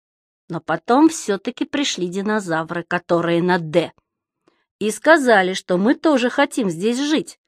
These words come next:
потому как мы на «Д», ну и все такое. Только им не разрешили.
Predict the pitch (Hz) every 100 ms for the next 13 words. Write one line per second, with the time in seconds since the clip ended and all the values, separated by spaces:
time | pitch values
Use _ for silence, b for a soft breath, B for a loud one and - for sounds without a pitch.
0 | _ _ - - 339 302 190 - 247 185
1 | 208 262 214 214 - _ - 523 - 226
2 | 269 - 151 143 _ _ _ _ _ _
3 | _ _ - 220 208 240 226 226 233 226
4 | 247 285 - 202 156 -